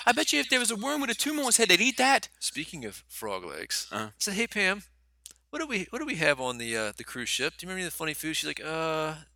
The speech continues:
Speaker 2: we had the snails and the frog legs." Like, "Oh."
Speaker 1: I said the same thing to Laura. She said, "Definitely not."
Speaker 2: Oh my gosh. I'm looking, I'm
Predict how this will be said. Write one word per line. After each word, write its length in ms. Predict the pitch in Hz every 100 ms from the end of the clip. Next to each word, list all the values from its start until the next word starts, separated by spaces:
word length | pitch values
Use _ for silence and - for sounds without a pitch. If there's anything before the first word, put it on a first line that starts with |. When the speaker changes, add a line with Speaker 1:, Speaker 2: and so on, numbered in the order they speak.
| _
Speaker 2:
we 60 | 160
had 80 | 151
the 60 |
snails 520 | 123 - 135 135 139 123
and 80 |
the 40 | 127
frog 340 | - 131 131
legs." 220 | 131 147 170
Like, 80 | 233
"Oh." 360 | 220 160 123 -
Speaker 1:
I 40 | 127
said 160 | 131
the 40 | 113
same 160 | 127
thing 140 | 113 113
to 60 |
Laura. 240 | 107 110 107
She 100 | -
said, 140 | 104
"Definitely 320 | 98 98 101 92
not." 120 | -
Speaker 2:
Oh 160 | 123 110
my 160 | 98
gosh. 400 | 101 104 107 - -
I'm 60 | 160
looking, 180 | 147
I'm 140 | 127